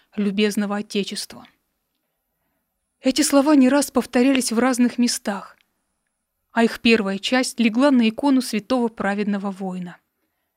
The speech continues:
И сейчас, в нелёгкие времена для нашего Отечества. Но мы не должны унывать, отчаиваться, должны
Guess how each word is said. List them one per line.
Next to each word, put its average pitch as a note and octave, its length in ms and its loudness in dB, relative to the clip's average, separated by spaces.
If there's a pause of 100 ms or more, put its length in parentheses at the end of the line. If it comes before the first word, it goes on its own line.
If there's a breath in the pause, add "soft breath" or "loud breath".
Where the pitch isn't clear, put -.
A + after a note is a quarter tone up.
(340)
И G#3+ 100 -8
сейчас, B3+ 560 0
в A3 40 2
нелёгкие A#3+ 480 2
времена A3+ 380 2
для G#3+ 140 0
нашего A3+ 400 0
Отечества. A3 640 -8 (880)
Но A#3+ 100 6
мы C4+ 120 8
не C4 100 8
должны C4+ 420 4
унывать, B3 560 2 (280)
отчаиваться, A3 800 -2 (640)
должны A#3+ 380 6